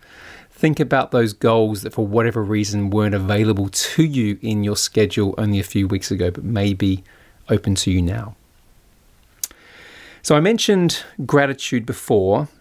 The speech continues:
and the fifth thing is practicing this daily. In fact, I practice it twice a day. Now, the reason for that is that gratitude is the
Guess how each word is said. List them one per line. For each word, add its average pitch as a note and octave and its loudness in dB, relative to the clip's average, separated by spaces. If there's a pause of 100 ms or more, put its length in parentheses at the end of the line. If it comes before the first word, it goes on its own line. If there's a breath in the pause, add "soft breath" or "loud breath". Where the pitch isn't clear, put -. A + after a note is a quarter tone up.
and A#2 2
the A#2 4
fifth - 2
thing A#2+ 0
is A2+ 2
practicing A#2+ -2
this A2 0
daily. G#2+ 2
In G#2+ 2
fact, - -2 (100)
I C#3 2
practice - -6
it - -8 (480)
twice - -2
a G2+ -8
day. A2 -14 (600)
Now, A2 4
the A#2 2
reason G3 4
for A2 0
that G2+ 2 (1400 loud breath)
is B2 2
that A#2+ 2 (280)
gratitude C3+ 0 (680 soft breath)
is A2 4
the - -8